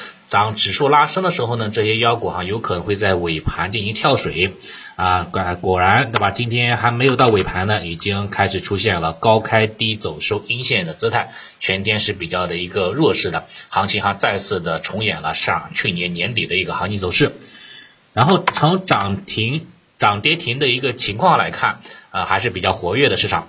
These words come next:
但是很多朋友会觉得，哎，在这市场其实还蛮，蛮不错，但是为什么说我的持仓个股就是没有大涨呢？啊，感觉不是很给力呢？其实我觉得还是这个市场的风格匹配的问题，对吧？你当下的市场主要是炒一些高标连板的个股嘛，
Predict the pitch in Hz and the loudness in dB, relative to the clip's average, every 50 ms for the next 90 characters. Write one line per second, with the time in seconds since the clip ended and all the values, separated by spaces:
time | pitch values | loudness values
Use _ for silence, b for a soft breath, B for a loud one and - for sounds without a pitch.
0 | - - 143 143 151 139 110 117 135 156 - 131 135 143 131 139 135 - 107 107 | -2 -2 -2 0 0 0 0 2 2 2 2 4 2 4 4 2 2 4 2 2
1 | 107 110 110 104 101 95 101 113 131 131 131 127 123 143 - - 131 110 107 104 | 4 4 2 2 2 2 2 0 2 0 0 0 0 0 0 0 -2 -2 0 0
2 | 113 110 120 120 123 117 107 113 117 110 101 95 90 90 90 - - 151 135 - | 2 2 4 2 2 2 2 0 0 2 0 0 0 0 -2 0 2 2 2 2
3 | - - 127 131 131 135 135 113 123 123 123 113 120 127 127 120 107 98 92 90 | 2 0 0 0 2 2 4 2 2 0 -2 0 2 2 2 4 2 2 0 0
4 | 95 - - - 101 127 135 131 135 139 113 104 98 - 117 110 - - 110 104 | -2 -2 -4 0 0 0 0 2 0 0 0 0 0 0 -2 -2 -2 -2 -2 -2
5 | 101 92 101 113 123 - - 151 131 104 104 80 76 73 76 - 185 202 B B | -2 -2 -2 -2 -2 0 2 2 2 2 0 -4 -6 -6 -4 -4 -4 -4 B B
6 | B B B B B B - 87 90 90 92 90 95 110 104 127 135 143 147 156 | B B B B B B -4 -4 -2 0 -2 -2 -2 -2 0 0 0 0 0 0
7 | 156 101 90 - 143 151 123 104 92 - B B B B B - - - 90 147 | 0 0 0 2 0 0 2 0 -2 -4 B B B B B -6 -4 -2 0 2
8 | 107 98 90 92 98 107 110 120 - 107 107 110 - 127 113 110 107 98 92 95 | 2 2 2 2 0 0 0 2 0 0 0 0 0 -2 0 0 0 0 0 0
9 | - - 120 - 92 85 170 - - - - - 151 151 143 127 131 135 - - | 0 0 0 0 0 -2 -2 -4 -6 -8 -6 -6 -4 -4 -2 -2 -4 -4 -2 -2
10 | - - - - - 175 165 107 92 87 82 82 - - 80 76 - 90 92 87 | -4 -4 -4 0 0 2 2 2 0 -2 -4 -6 -8 -8 -10 -8 -4 0 0 0
11 | 87 90 110 127 - 147 156 156 156 151 131 117 117 - 127 113 - 98 92 - | 0 -2 -8 -4 -2 0 0 2 2 2 2 2 0 -2 0 0 0 0 -2 -2
12 | 98 98 104 107 110 110 - - 87 85 85 85 101 104 101 98 - - 113 110 | -2 -2 0 0 -2 -4 -4 -4 -4 -4 -2 -2 -2 -2 -2 -2 2 2 2 4
13 | 113 113 107 98 92 95 98 101 95 82 82 90 - - - 110 90 85 73 - | 4 2 2 2 2 0 0 0 -2 -2 -2 -4 0 0 0 0 0 -4 -6 -6
14 | - - | -8 -10